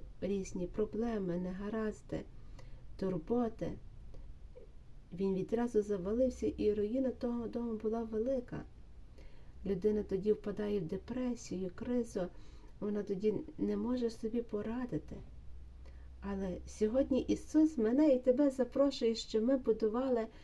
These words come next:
своє життя на ньому, щоб наш фундамент був твердий, з каменю,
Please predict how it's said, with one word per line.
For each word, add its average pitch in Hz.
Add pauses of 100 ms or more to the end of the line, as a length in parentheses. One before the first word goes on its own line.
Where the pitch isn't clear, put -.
(240)
своє 233
життя 254
на 214
ньому, 214 (600)
щоб 196
наш 247
фундамент 226
був 226
твердий, 202 (260)
з - (140)
каменю, 190